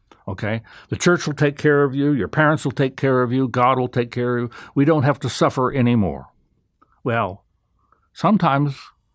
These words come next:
God might require you to go somewhere you don't want to go. He might want you to talk to people you don't want to talk to.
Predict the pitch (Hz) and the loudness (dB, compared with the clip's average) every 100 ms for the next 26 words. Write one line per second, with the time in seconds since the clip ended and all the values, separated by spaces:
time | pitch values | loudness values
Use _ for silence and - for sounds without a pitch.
0 | _ _ - 127 127 127 131 123 117 165 | _ _ -2 0 2 2 0 -4 -4 0
1 | 170 170 123 120 104 127 127 135 120 110 | 2 2 0 0 0 0 0 0 2 2
2 | 107 110 - _ _ - 101 101 98 123 | 0 -2 -8 _ _ -6 -4 -2 -2 -2
3 | 117 165 117 _ _ _ _ _ _ _ | -2 -6 -8 _ _ _ _ _ _ _
4 | _ - 135 139 120 139 143 120 113 131 | _ 0 2 2 2 0 -2 -8 -4 -4
5 | 127 - 190 185 156 165 _ _ _ _ | -4 -4 -2 -2 -4 -6 _ _ _ _
6 | _ 127 123 127 143 185 214 - 73 | _ 0 2 2 2 0 -2 -6 -14